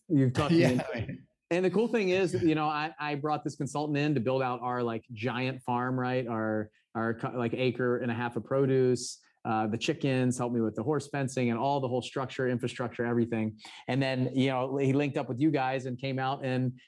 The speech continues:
Speaker 1: and worked on your property. So it's, it's really cool just
Speaker 2: Yes.
Speaker 1: the way that we're able to, um, just, like, pass information and, and things like that. And basically, the consultant that I hired is almost like a farming, like, mastermind and coach and consultant, right?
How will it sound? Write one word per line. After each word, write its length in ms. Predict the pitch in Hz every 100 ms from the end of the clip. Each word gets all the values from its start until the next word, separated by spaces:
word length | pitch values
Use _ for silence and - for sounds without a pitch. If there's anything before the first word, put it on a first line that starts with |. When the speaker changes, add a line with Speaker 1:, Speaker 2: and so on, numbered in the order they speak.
| -
Speaker 1:
and 120 | 139
worked 200 | 143 135
on 120 | 151
your 120 | 160
property. 420 | 180 127 113 110 107
So 160 | 139
it's, 160 | 127 151
it's 120 | 165 147
really 200 | 269 294
cool 200 | 175 180
just 200 | - 139
Speaker 2:
Yes. 80 | 131
Speaker 1:
the 40 |
way 100 | 127
that 140 | 131 127
we're 180 | 123
able 280 | 127 127 123
to, 380 | 120 127 120 117 - _ _
um, 480 | 120 120 120 110 104 - - - _ 123
just, 300 | 147 135 - -
like, 300 | - 127 123
pass 340 | - 135 156 -
information 640 | 151 143 127 131 131 135
and, 300 | 123 117 120
and 340 | 120 113 113 107
things 180 | 135
like 140 | 120 117
that. 180 | 120 120
And 60 |
basically, 440 | 123 202 175 131 120
the 120 | 127
consultant 420 | 123 120 151 180 120
that 60 |
I 100 | 143
hired 240 | 139 117 110
is 80 |
almost 340 | 101 123 156 -
like 160 | 113 - _ _ _
a 80 | 117
farming, 680 | 117 - 147 147 139 131 127
like, 260 | 123 117 113 - - 117 -
mastermind 800 | 107 123 131 151 - 127 120 120
and 280 | 123 120 110
coach 300 | - 147 147
and 100 | 127
consultant, 460 | 113 101 139 160 113
right? 340 | 110 139 175